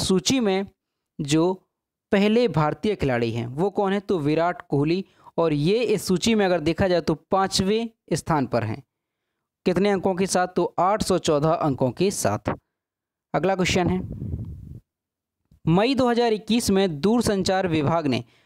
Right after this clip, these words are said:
फ़ाइव जी परीक्षणों के संचालन के लिए निम्नलिखित में से किस दूरसंचार सेवा प्रदाता के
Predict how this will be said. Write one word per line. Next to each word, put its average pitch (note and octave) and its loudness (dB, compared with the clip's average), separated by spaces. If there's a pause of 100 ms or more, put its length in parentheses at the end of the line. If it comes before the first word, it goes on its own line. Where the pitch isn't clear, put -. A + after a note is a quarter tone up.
(180)
फ़ाइव A3 -2
जी A#3 -2
परीक्षणों G3+ 0
के F3+ 0
संचालन E3 0
के E3+ -2
लिए D#3 0 (100)
निम्नलिखित G#3+ 0
में F3 2
से G3 0
किस - -2
दूरसंचार F#3+ 2
सेवा E3 2
प्रदाता D3 0
के D3 0